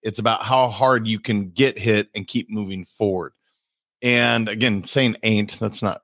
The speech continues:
necessarily something I do, but, uh, you know, it's, I think that what he said in that, in that piece is you're gonna get knocked down, and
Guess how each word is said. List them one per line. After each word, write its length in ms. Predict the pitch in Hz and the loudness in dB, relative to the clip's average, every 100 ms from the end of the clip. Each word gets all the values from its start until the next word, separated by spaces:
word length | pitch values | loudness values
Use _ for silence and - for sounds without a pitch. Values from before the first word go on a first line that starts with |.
| _ | _
necessarily 460 | 101 104 - 107 98 | -8 -4 -2 0 0
something 280 | - 110 95 | -2 -2 -4
I 80 | |
do, 380 | 98 104 110 101 - - - - | -2 2 2 0 -4 -16 -20 -2
but, 400 | 127 131 127 151 | 4 4 4 4
uh, 460 | 135 127 117 107 - _ _ _ | 6 6 6 4 0 _ _ _
you 160 | 131 143 | 2 4
know, 240 | 139 139 | 6 6
it's, 360 | 135 120 - - _ _ _ _ _ _ _ _ | 4 2 -2 -4 _ _ _ _ _ _ _ _
I 100 | 123 | -8
think 280 | 117 175 175 | -2 0 0
that 300 | 147 120 120 - | 2 2 2 -2
what 260 | 127 123 135 | 0 2 4
he 160 | 123 | 2
said 420 | 110 - 131 131 | 0 2 4 6
in 160 | 117 104 | 4 4
that, 300 | 98 95 90 - - | 4 2 0 -6 -2
in 140 | 107 | 2
that 340 | 107 98 - | 2 0 -6
piece 560 | - 156 143 95 - - - _ _ _ - | -4 2 2 2 -4 -8 -14 _ _ _ -2
is 360 | 113 110 104 | 2 2 0
you're 120 | 110 170 | 0 0
gonna 300 | 147 214 233 | 2 4 4
get 200 | 180 127 | 2 2
knocked 300 | 131 113 - | 0 -2 0
down, 380 | 110 85 85 - _ _ | 2 2 -6 -16 _ _
and 720 | 117 113 110 113 110 110 95 | 0 2 4 2 2 0 -2